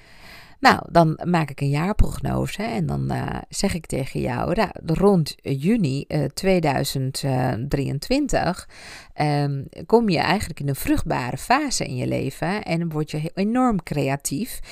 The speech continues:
En, eh, is het eigenlijk de beste tijd voor jou om een creatief project te gaan starten?"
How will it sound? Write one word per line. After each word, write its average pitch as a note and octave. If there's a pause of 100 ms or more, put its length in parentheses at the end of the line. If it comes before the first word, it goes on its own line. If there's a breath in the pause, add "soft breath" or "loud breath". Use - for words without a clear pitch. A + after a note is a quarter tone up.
(300 loud breath)
En, F#3+
eh, D#3+
is G3
het F3+
eigenlijk A#3+
de C#3+ (120)
beste C#4+
tijd E3+
voor D3
jou D3+
om C#3
een C#3+
creatief C#3
project F#3+
te F3+
gaan C3+
starten?" C#3